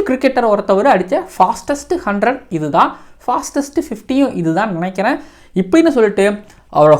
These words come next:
ஹோம்ஒர்க்கோட அசைன்மெண்ட்ஸை விட அதிக ரெக்கார்ட்ஸ், ரெக்கார்ட் நோட் எவ்வளோ எழுதுவாரெலாம் தெரில, but அதை விட அதிகமான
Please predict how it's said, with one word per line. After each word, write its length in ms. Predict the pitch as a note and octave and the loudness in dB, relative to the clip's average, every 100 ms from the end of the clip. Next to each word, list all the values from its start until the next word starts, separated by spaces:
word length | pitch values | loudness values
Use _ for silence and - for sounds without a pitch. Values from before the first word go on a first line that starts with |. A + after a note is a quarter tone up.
| - | 4
ஹோம்ஒர்க்கோட 840 | D4+ F#4+ D#4 - G3 F#3+ G#3 A3 | 4 6 4 4 2 4 2 0
அசைன்மெண்ட்ஸை 600 | - - F#4 F#4 B3 F3 | -4 -8 -4 -2 -2 0
விட 140 | E3+ | 0
அதிக 440 | D4 E3 E3+ C4 B3+ | 0 0 -2 -2 0
ரெக்கார்ட்ஸ், 500 | F#3+ - A3 G#3+ G3+ | 0 2 4 4 2
ரெக்கார்ட் 300 | E3 - C4 | -2 2 2
நோட் 160 | B3+ | 2
எவ்வளோ 200 | G#3 G#3+ | 0 2
எழுதுவாரெலாம் 500 | G3 G3 F#3+ A3 A3+ | 2 2 2 2 0
தெரில, 340 | A3 F#3 A#3 - | -2 -2 -2 -6
but 120 | D3 | -4
அதை 280 | D3+ D#3+ A3+ | -2 0 0
விட 180 | A3+ D#4 | 2 0
அதிகமான 720 | G3+ E3 G3+ G#3+ B3 C4+ | 0 -4 -2 0 0 0